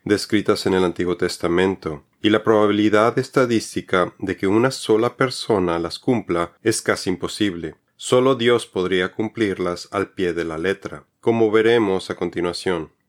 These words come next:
Peter W. Stoner, un catedrático de los departamentos de matemáticas y de astronomía de Pasadena City College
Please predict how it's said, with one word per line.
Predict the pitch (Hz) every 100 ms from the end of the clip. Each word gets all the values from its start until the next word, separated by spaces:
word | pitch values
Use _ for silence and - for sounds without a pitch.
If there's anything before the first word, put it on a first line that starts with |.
| _ _
Peter | - 135 151 156 143
W. | 113 117 104 107 98 98
Stoner, | - - 107 90 85 80 80 -
un | 110
catedrático | 131 127 139 131 123 - 90 92
de |
los | 92 90
departamentos | 90 - 92 92 95 95 110
de | 107
matemáticas | 110 107 117 110 113 - - - 90 87 - -
y | 101
de | 87 92
astronomía | 90 85 - - 95 95 117 110 92 90
de |
Pasadena | 90 90 - 90 87 101 104
City | 104 - 110 92
College | - 123 104 82 - -